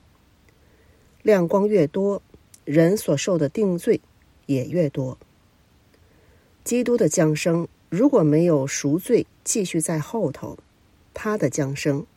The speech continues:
就要做世人定罪的大根据。如果有一人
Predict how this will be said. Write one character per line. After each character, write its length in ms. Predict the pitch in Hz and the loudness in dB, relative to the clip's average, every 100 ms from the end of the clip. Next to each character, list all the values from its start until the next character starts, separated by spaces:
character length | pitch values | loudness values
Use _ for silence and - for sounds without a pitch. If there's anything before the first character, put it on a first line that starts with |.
| _ _ _ _ _ | _ _ _ _ _
就 100 | 185 | 2
要 140 | 165 | 2
做 200 | 160 170 | 2 2
世 260 | 156 - 220 | 2 2 4
人 260 | 160 147 165 | 4 4 2
定 240 | 185 151 | 2 2
罪 180 | 147 170 | 2 -2
的 240 | 127 - - | -2 -6 -6
大 180 | 143 | -6
根 260 | 143 175 185 | -4 -4 -4
据。 200 | - - _ _ _ _ _ - _ _ _ _ _ _ _ _ _ _ _ - _ _ _ | -6 -14 _ _ _ _ _ -20 _ _ _ _ _ _ _ _ _ _ _ -20 _ _ _
如 160 | 220 262 | 2 8
果 160 | 233 | 10
有 160 | 190 147 | 10 6
一 80 | 160 | 4
人 420 | 156 147 147 | 2 2 2